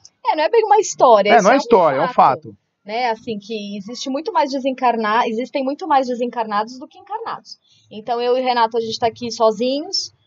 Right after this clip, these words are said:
Speaker 2: A gente tá aqui gravando o vídeo, mas tá cheio de Robert espiritual.
Speaker 1: <laughs> Com certeza, aqui dando tchauzinho e ninguém tá vendo. Então, deve ter aqui, sei lá, uns cinco, seis, dez, quem sabe trinta, não, a gente não sabe. Mas o fato é que a gente nunca, nunca, nunca está sozinho.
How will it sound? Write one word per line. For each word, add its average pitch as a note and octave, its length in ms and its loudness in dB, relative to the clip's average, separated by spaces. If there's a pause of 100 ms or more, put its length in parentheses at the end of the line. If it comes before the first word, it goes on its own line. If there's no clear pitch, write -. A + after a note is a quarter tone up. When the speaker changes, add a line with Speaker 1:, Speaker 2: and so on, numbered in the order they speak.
(1120)
Speaker 2:
A A#2+ 80 -6
gente D3 100 -4
tá E3 80 2
aqui D#3 140 0
gravando D3+ 480 2
o D#3 40 0
vídeo, F3+ 260 2
mas A3+ 100 4
tá G#3+ 100 2
cheio A3 160 2
de A3+ 100 0
Robert G3 500 6
espiritual. F#3+ 680 4 (200)
Speaker 1:
<laughs> A3+ 260 -14
Com A#3+ 160 0
certeza, D4+ 440 -6
aqui B3+ 140 -12
dando C4 160 0
tchauzinho C4 480 -2
e - 20 -2
ninguém C#4 240 -2
tá E4 160 -4
vendo. F#3 380 -4 (800)
Então, C#4+ 220 -6
deve E4+ 320 0
ter D#4 140 4
aqui, D4 220 2
sei D4 220 0
lá, C4 180 4
uns A#3+ 120 -6
cinco, C#4 320 -12
seis, B3+ 500 0
dez, A3 420 6
quem A3+ 200 -2
sabe A3 280 2
trinta, G#3 760 2
não, G#3 200 -8
a G#3 40 -8
gente A3 300 -10
não C4 100 -8
sabe. B3 500 -6 (380)
Mas A#3 240 -6
o C4+ 80 -4
fato C4+ 260 2
é C4+ 60 -2
que C#4 100 -6
a C4+ 60 2
gente C4+ 340 -6
nunca, D4 480 -2
nunca, C4 460 -2
nunca A#3+ 300 -8
está A3 180 -8
sozinho. G#3 280 -10